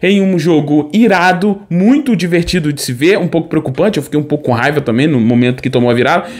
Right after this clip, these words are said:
mas a gente viu um Fluminense grande buscando resultado. Estou com a tabela aqui, e vou falar pra você o seguinte: aqui nesse exato momento, o Internacional vai ganhando o São Paulo, vamos torcer pro São Paulo lá fazer um golzinho pra empatar isso aí, e o Fluminense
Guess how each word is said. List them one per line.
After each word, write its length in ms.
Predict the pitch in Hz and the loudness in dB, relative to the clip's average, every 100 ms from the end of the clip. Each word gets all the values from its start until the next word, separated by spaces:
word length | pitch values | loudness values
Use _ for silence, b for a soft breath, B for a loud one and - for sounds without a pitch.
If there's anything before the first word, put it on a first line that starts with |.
| B | B
mas 220 | 160 180 | -2 0
a 20 | 190 | 0
gente 160 | 196 | -2
viu 140 | 175 185 | -2 -2
um 40 | |
Fluminense 420 | 190 180 165 170 | 0 0 2 2
grande 260 | 151 156 151 | 0 2 0
buscando 540 | 156 170 - 143 143 | 0 -2 0 0 2
resultado. 640 | 151 143 175 - - - - B B | 2 2 0 -2 -2 -2 -4 B B
Estou 320 | - - 320 381 | -8 -2 0 2
com 140 | 285 | 2
a 80 | 214 | 2
tabela 460 | 202 165 143 127 | 2 2 2 2
aqui, 420 | 110 202 214 95 - _ _ _ _ | 0 0 -2 -2 -6 _ _ _ _
e 120 | - | -2
vou 120 | 202 196 | 0 2
falar 220 | 208 196 | 2 0
pra 140 | 196 | 0
você 200 | 180 175 | -2 0
o 60 | 185 | -2
seguinte: 320 | 190 123 156 | -2 -2 -2
aqui 420 | - 208 - 190 | -2 -2 -2 0
nesse 220 | 254 220 | 2 2
exato 320 | 165 139 131 180 | 2 2 0 2
momento, 380 | 226 175 214 B B - | 2 2 -2 B B 0
o 40 | |
Internacional 720 | 196 220 202 180 - 170 160 | 2 4 2 2 0 2 2
vai 300 | 135 165 247 | 2 2 2
ganhando 500 | 214 208 190 247 247 | 2 2 2 2 2
o 40 | 208 | 0
São 200 | 170 139 | 0 0
Paulo, 400 | 135 151 196 185 B | 2 2 2 -2 B
vamos 280 | - 143 170 | -2 -2 0
torcer 280 | 175 151 165 | -2 0 -2
pro 80 | 170 | -2
São 160 | 170 | -2
Paulo 220 | 131 156 143 | 0 0 0
lá 80 | |
fazer 220 | 151 143 151 | 0 0 2
um 80 | |
golzinho 360 | 147 127 120 165 | 2 2 2 0
pra 140 | 190 | 0
empatar 280 | 160 147 151 | 0 0 0
isso 140 | 151 240 | 0 2
aí, 220 | 220 233 B B B | 2 0 B B B
e 60 | 294 | 0
o 20 | |
Fluminense 760 | 294 285 262 214 214 214 233 | 2 4 4 4 2 2 -2